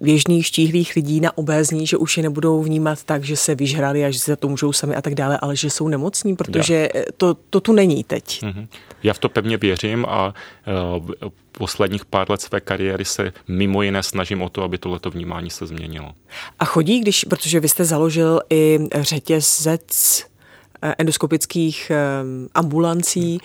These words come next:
Speaker 2: A, a obezitologických
Speaker 1: A
Speaker 2: taky.
Speaker 1: obezitologických, ano, přesně tak. Když k vám chodí,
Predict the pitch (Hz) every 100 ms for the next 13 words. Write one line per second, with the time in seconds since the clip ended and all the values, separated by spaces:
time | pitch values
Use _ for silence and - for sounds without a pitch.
0 | - - - _ 101 90 92 95 82 87
1 | 85 80 - 165 - - 156 143 165 156
2 | 180 170 165 165 - 165 - 156 143 156
3 | 180 165 156 156 - - - 170 165 -
4 | - 160 165 - 170 151 165 160 165